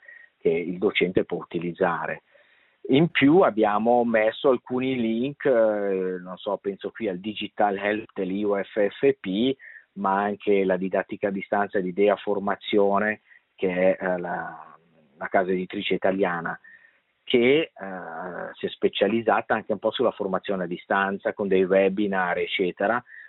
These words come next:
dove danno proprio dei consigli anche sul come f-, insegnare a distanza.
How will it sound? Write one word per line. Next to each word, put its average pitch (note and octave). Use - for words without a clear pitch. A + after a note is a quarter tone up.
dove C3+
danno A#2+
proprio C#3
dei B2
consigli A#2+
anche F#2+
sul G2+
come A2
f-, -
insegnare F#2+
a E2+
distanza. E2+